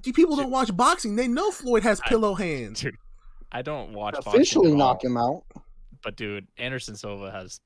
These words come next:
Speaker 2: hand movement, dude,
Speaker 1: Head
Speaker 2: unlike
Speaker 1: movement,
Speaker 2: anything.
Speaker 1: hand movement, the fuck you up
Speaker 2: Yeah.
Speaker 1: movement. <laughs>
Speaker 2: Yeah.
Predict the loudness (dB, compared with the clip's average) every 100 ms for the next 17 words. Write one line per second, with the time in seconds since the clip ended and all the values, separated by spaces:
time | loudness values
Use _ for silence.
0 | _ -20 -14 -8 -4 -6 -8 -12 -12 -14
1 | -16 -14 -10 -10 -12 -12 -2 2 2 2
2 | -2 -2 -4 -4 -4 -4 -4 -6 -8 -8
3 | -8 -10 -20 -20 -14 -8 -8 -8 -6 -6
4 | -6 -8 -8 -10 -8 -8 -8 -12 -20 _
5 | _ -20 _ -18 -16